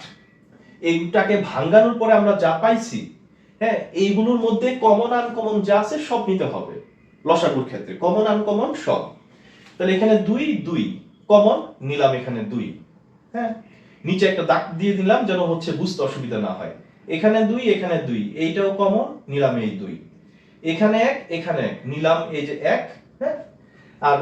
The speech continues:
লাস্টে আমার বাকি থাকলো এই যে এই দুইটা, এই দুইটা কিন্তু সিঙ্গেলে পড়ে গেছে, মানে এটা হচ্ছে আমার আনকমন, হ্যাঁ, যেহেতু কমন তিনটা নিছি তারপরে কি নিব? আনকমন,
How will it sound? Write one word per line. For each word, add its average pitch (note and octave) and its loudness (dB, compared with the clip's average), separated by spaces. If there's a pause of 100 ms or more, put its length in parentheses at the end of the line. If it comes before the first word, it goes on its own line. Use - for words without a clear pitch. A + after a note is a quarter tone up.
(140)
লাস্টে E3 2
আমার G3+ 4
বাকি A#3 -6
থাকলো A3 0 (240)
এই E3 0
যে E3 -4 (180)
এই G3+ 2 (120)
দুইটা, D#3+ -4 (500)
এই G3+ 2
দুইটা G3 2 (100)
কিন্তু G3+ 0 (140)
সিঙ্গেলে G3 4
পড়ে E3+ 0
গেছে, - -6
মানে C3 -2
এটা E3+ 0
হচ্ছে E3 -4 (720)
আমার E3+ 4 (480)
আনকমন, G#3 2 (580)
হ্যাঁ, G#3+ -4 (160)
যেহেতু F#3 -2 (100)
কমন A#3 4 (120)
তিনটা A#3 0
নিছি A#3+ -4 (100)
তারপরে G#3+ 2
কি G#3+ -2
নিব? A3 -2 (300)
আনকমন, A3+ -2